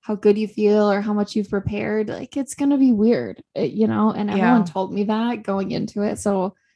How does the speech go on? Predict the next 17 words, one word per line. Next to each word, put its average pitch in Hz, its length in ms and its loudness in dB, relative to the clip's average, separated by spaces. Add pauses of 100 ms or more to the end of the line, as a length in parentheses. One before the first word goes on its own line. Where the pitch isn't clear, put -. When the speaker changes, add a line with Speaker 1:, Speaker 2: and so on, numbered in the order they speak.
(120)
Speaker 1:
I 226 120 2
think 339 160 0
have-, 233 340 0
having 202 280 2
that 175 120 -2
mindset 202 560 -2
helped - 240 -4
me 208 80 -2
a 220 80 2
little 233 180 2
bit 254 240 2
because 214 280 0
it's 196 120 -6
like, 196 200 -4
you 208 80 0
know 214 100 4
what? 214 320 4